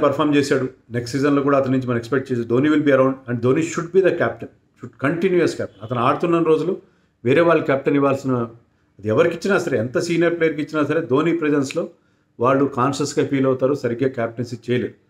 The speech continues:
So, ధోని should continue as captain. నెక్స్ట్ సీజన్లో చెన్నైలో మ్యాచ్లు ఉంటాయి కాబట్టి definitely we'll see a different సిఎస్కే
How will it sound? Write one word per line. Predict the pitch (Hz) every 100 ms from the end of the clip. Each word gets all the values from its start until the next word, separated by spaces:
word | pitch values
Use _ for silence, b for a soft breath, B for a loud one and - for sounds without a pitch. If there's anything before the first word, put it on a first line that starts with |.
| _ _ _
So, | 107
ధోని | 123 160
should | 165 - 120
continue | 131 156 151
as | 139
captain. | 127 - 143 - _
నెక్స్ట్ | 120 117 151
సీజన్లో | 147 147 156 170 - _ _ _ _ -
చెన్నైలో | 123 151 170 165
మ్యాచ్లు | 151 151 160
ఉంటాయి | 151 156 143
కాబట్టి | 143 139 165 - _ _ _ _ _ 104
definitely | 123 139 165 156 165 143
we'll | 139 131
see | 147
a | 147 113
different | 120 160 165
సిఎస్కే | 165 147 139 -